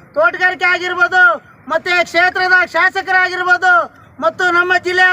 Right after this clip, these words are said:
ಸಂಸದರಾದ್ರು ಆಗಿರ್ಬೋದು, ಈವರೆಗೂ ಕೂಡ ಯಾವ ಸ್ಥಳಕ್ಕೆ ಬಂದು ರೈತರನ್ನ ನಿಮ್ ಕಷ್ಟ ಏನಂತ ಇವತ್ತಿಗೂ ಯಾವ ಅಧಿಕಾರಿನೂ ಕೇಳಿಲ್ಲ, ಯಾವ ಕ್ಷೇತ್ರದ ಎಮ್ ಎಲ್ ಎನೂ ಕೇಳಿಲ್ಲ,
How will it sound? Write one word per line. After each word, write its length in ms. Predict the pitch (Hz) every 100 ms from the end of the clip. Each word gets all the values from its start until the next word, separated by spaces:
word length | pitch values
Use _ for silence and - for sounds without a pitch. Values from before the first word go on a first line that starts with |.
| -
ಸಂಸದರಾದ್ರು 760 | 330 349 381 381 370 370 370 - 320
ಆಗಿರ್ಬೋದು, 480 | 349 370 359 359 359 330 - - - 294 370
ಈವರೆಗೂ 420 | 392 381 381 381
ಕೂಡ 160 | 370 359 349
ಯಾವ 240 | 339 381
ಸ್ಥಳಕ್ಕೆ 400 | - 349 359 381
ಬಂದು 320 | 359 359 370 359 294 - - 254
ರೈತರನ್ನ 580 | 311 370 381 392 381 381 330 - - 277
ನಿಮ್ 220 | 339 339
ಕಷ್ಟ 280 | 330 339 415 403 392
ಏನಂತ 260 | 381 370
ಇವತ್ತಿಗೂ 600 | 381 370 370 359 359 370
ಯಾವ 240 | 359 349 349
ಅಧಿಕಾರಿನೂ 540 | 339 381 392 392 381 370
ಕೇಳಿಲ್ಲ, 360 | 370 370 370 370 359
ಯಾವ 240 | 349 359 359 302 - - -
ಕ್ಷೇತ್ರದ 420 | 330 370 370 370
ಎಮ್ 160 | 359 381
ಎಲ್ 100 | 381
ಎನೂ 140 | 370
ಕೇಳಿಲ್ಲ, 300 | 359 359 370